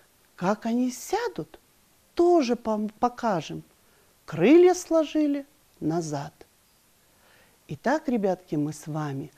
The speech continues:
присели за стол, продолжаем наш урок математики,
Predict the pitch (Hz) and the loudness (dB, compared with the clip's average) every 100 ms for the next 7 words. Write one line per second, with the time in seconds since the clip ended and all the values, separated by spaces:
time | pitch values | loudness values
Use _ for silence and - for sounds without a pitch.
0 | _ - 156 147 - 151 139 131 139 127 | _ -6 -6 -6 -4 -4 -4 -6 -10 -12
1 | - 220 302 339 339 - _ _ _ _ | -6 2 2 2 -2 -20 _ _ _ _
2 | _ _ _ _ _ 160 151 165 156 160 | _ _ _ _ _ -2 0 -2 -2 0
3 | 147 135 131 - 160 160 135 - - - | 0 -2 -8 -2 2 2 0 -10 -14 -6
4 | 165 156 131 - 147 - 151 151 285 330 | -4 -2 -4 -8 -12 -10 -6 0 2 0
5 | - 277 - 262 | -2 -8 -8 -10